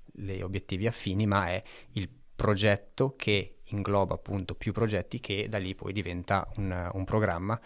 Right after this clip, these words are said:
e da lì ci sono molte più dinamiche da tenere in considerazione, non soltanto legata al singolo progetto, ma spesso e volentieri sono delle attività congiunte, quindi l-, l'attività X sul progetto uno, per esempio, può influire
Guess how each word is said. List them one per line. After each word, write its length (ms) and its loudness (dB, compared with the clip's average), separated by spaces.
e 140 -2
da 80 0
lì 200 2
ci 100 -4
sono 180 0
molte 560 0
più 180 -4
dinamiche 460 -2
da 60 -2
tenere 180 -2
in 80 -4
considerazione, 760 -2
non 180 4
soltanto 540 2
legata 300 -2
al 160 -2
singolo 380 -2
progetto, 640 0
ma 360 2
spesso 300 -2
e 20 0
volentieri 300 0
sono 160 0
delle 140 0
attività 380 -2
congiunte, 460 -4
quindi 300 -2
l-, 680 0
l'attività 840 2
X 400 -2
sul 120 -4
progetto 500 0
uno, 220 2
per 140 0
esempio, 360 0
può 200 0
influire 600 0